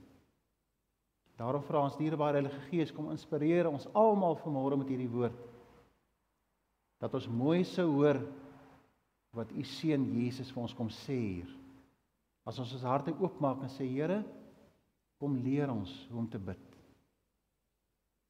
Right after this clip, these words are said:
Daar, ons skiet so ver tekort in woorde en gedagtes,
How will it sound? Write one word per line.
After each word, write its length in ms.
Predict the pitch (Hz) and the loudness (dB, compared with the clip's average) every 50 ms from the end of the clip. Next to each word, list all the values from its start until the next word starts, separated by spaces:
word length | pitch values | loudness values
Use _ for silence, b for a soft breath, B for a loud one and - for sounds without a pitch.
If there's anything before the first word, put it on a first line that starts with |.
| _ - | _ -6
Daar, 220 | 107 107 117 117 | -4 -4 -4 -4
ons 120 | - 123 | -8 -10
skiet 180 | - - 180 - | -6 -6 -6 -2
so 120 | - 208 | -2 -2
ver 420 | - - - 190 185 185 185 185 185 | -2 -2 0 2 4 6 4 4 2
tekort 460 | 185 180 - - 202 180 139 - - | -2 -8 0 4 6 6 6 4 -2
in 240 | - 131 127 110 107 | -6 -6 -6 -6 -2
woorde 360 | 131 156 165 156 151 147 147 | 2 4 4 4 4 2 0
en 100 | 143 135 | 0 0
gedagtes, 800 | - 147 127 120 143 143 139 - - - 123 - - - - - | -2 -6 0 4 4 4 4 2 -8 -8 -10 -10 -10 -16 -20 -20